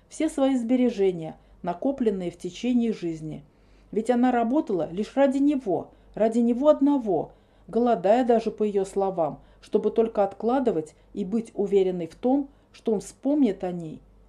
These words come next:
хоть раз после её смерти. Она передала мне две тысячи триста двадцать семь франков. Когда она испустила последний вздох, я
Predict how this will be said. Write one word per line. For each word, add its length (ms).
хоть 240
раз 360
после 280
её 140
смерти. 560
Она 240
передала 580
мне 300
две 520
тысячи 640
триста 560
двадцать 500
семь 220
франков. 580
Когда 320
она 160
испустила 560
последний 560
вздох, 420
я 240